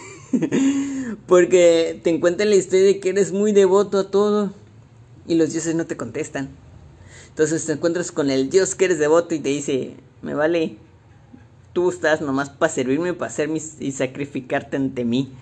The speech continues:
Entonces, pues, obvio, tú que eres súper fan del dios, lo ves, que te diga eso, te dices, "¿Sabes qué, güey?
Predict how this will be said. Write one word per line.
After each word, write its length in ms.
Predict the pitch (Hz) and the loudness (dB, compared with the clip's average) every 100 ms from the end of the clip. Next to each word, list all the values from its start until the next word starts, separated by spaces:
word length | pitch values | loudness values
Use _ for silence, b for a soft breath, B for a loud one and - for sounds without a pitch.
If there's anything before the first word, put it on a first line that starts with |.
| B B B B B - | B B B B B -4
Entonces, 500 | 175 196 208 196 196 | -2 2 2 2 0
pues, 300 | - 165 - - | -4 -4 -6 -2
obvio, 340 | 190 170 151 135 | 2 4 2 0
tú 380 | 190 220 226 214 | -2 -2 -4 -6
que 100 | - | -2
eres 160 | 190 196 | -2 -2
súper 260 | - 160 | 0 -2
fan 260 | 151 175 190 | 0 0 2
del 340 | 180 151 143 | 4 4 0
dios, 460 | 135 160 175 170 - - | 2 2 2 -4 -14 -16
lo 200 | - 156 | 2 4
ves, 380 | 151 165 180 - - | 4 2 -2 -6 -4
que 100 | 165 | 0
te 180 | 170 | 2
diga 320 | 156 165 170 170 | 2 2 0 -2
eso, 200 | 180 165 | -2 -2
te 80 | 151 | -4
dices, 260 | 147 139 - - - - - - - - - - - - - - - - | -4 -8 -12 -16 -18 -20 -20 -20 -20 -20 -20 -20 -20 -20 -20 -20 -20 -2
"¿Sabes 240 | 202 202 | -2 0
qué, 180 | 220 254 | 2 2
güey? 360 | 277 302 262 | 2 0 0